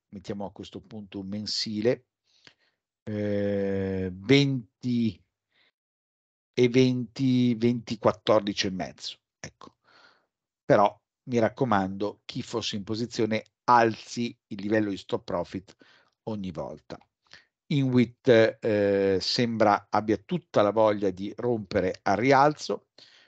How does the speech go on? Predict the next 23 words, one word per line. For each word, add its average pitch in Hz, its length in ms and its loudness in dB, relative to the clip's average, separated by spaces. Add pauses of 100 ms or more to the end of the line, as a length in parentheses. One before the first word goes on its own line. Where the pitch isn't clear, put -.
(120)
con 123 160 -4
un 110 140 -8
primo 120 240 -2
obiettivo 107 800 -2
a 104 360 2
undici 123 440 -6
e 110 80 -6
tredici, 127 580 0 (440)
media 123 320 0
mobile 117 360 4
a 101 60 6
cento, 101 680 -6
undici 127 440 -8
e 127 40 -6
diciotto, 117 640 0
quindi 101 520 -6 (540)
undici 127 380 -2
trentadue 123 500 2
e - 20 4
mezzo, 120 640 0
undici 104 680 -8 (120)
e - 280 -2 (140)
quaranta. 82 840 -2